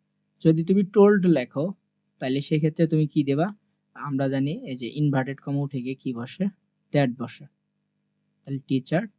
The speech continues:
টোল্ড দ্যাট। আবার তুমি অ্যাডভাইসডও দ্যাট দিতে পারো, but অ্যাডভাইসড দিয়ে আবার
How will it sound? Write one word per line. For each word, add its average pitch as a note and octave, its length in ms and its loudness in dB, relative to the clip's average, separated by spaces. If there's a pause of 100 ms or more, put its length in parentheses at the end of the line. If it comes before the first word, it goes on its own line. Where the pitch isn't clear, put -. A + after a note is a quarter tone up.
টোল্ড C#3+ 320 0 (260)
দ্যাট। C3+ 380 -8 (880)
আবার G3 200 0
তুমি A3 200 -6
অ্যাডভাইসডও F#3 840 2
দ্যাট D3+ 280 6
দিতে D3+ 260 4
পারো, C#3 200 0
but E3 140 0
অ্যাডভাইসড D3 680 -4
দিয়ে E3 200 6
আবার C3 180 0